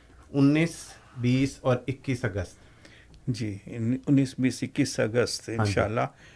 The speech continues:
Speaker 2: یہ جلسہ سالانہ جرمنی ہوگا۔
Speaker 1: جرمنی کے، ہاں جی۔
Speaker 2: جن لوگوں کے پاس، اے، یہ طاقت ہو کہ اس میں شامل ہو سکیں فزیکلی، تو بہت ہی خوش قسمت ہوں گے۔
Speaker 1: جی۔
Speaker 2: آج کل کے حالات اس بات کی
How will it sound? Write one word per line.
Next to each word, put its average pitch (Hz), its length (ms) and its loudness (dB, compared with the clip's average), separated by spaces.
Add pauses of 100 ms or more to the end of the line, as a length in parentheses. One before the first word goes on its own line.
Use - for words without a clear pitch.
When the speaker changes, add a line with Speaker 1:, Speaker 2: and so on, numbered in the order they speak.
(140)
Speaker 2:
یہ 123 280 0
جلسہ 117 300 0
سالانہ 123 460 2
جرمنی 127 340 4
ہوگا۔ 117 300 6
Speaker 1:
جرمنی 101 140 4
کے، - 220 -14
ہاں 92 360 -2
جی۔ 113 60 -2
Speaker 2:
جن 143 180 6
لوگوں 147 300 6
کے 135 120 -2
پاس، 131 340 2
اے، 120 300 0 (460)
یہ 120 280 0
طاقت 147 420 4
ہو 143 180 6
کہ 131 120 -4
اس - 140 -8
میں 117 100 -4
شامل 139 340 -4
ہو 135 120 -2
سکیں 123 400 -4
فزیکلی، 143 600 -2
تو 156 180 -2
بہت 143 420 -2
ہی 151 60 4
خوش - 240 -2
قسمت 175 380 -4
ہوں 139 140 4
گے۔ 117 160 0 (180)
Speaker 1:
جی۔ 101 160 -4 (200)
Speaker 2:
آج 139 220 6
کل 139 120 4
کے 139 120 -2
حالات 135 400 4
اس 135 180 -4
بات 131 180 2
کی 131 160 0